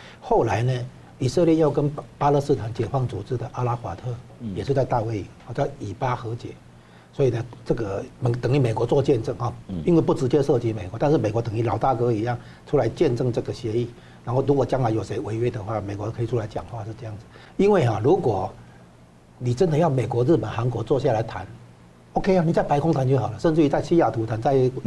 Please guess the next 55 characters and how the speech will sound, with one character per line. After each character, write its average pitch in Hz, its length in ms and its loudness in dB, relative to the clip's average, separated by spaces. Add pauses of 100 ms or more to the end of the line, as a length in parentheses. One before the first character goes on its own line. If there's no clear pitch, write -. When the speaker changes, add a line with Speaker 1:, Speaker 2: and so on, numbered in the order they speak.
Speaker 1:
旧 160 100 4
金 156 120 4
山 156 120 2
谈 117 120 -2
都 123 120 2
可 117 160 -4
以。 101 40 -4
Speaker 2:
嗯。 - 40 -10 (280)
Speaker 1:
为 240 100 4
什 135 80 2
么 151 80 2
跑 120 180 -2
来 120 100 2
大 139 200 2
卫 131 140 -2
营？ - 60 -6 (500)
因 160 80 0
为 - 60 2
大 180 160 0
卫 160 160 4
营 110 80 2
有 110 60 -2
它 131 80 -2
的 117 120 2
历 127 120 0
史 - 180 -6
背 120 120 -6
景 95 80 -10 (340)
啊， 98 220 -10
表 101 140 2
示 147 120 4
美 101 180 0
国 117 140 0
很 98 120 -4
重 110 200 -2
视 - 120 -10 (200)
啊， 98 120 -14 (320)
它 156 100 0
等 123 220 0
级 117 100 2
比 120 140 0
在 147 120 2
白 104 160 0
宫 120 160 0
还 113 100 -6
要 104 100 -6
高 95 200 -8
一 98 80 -6
点 95 140 -16 (440)
啊， 90 120 -8 (180)
这 - 80 -2
是 127 80 2
第 127 160 0
一 117 60 4
点， 110 140 -6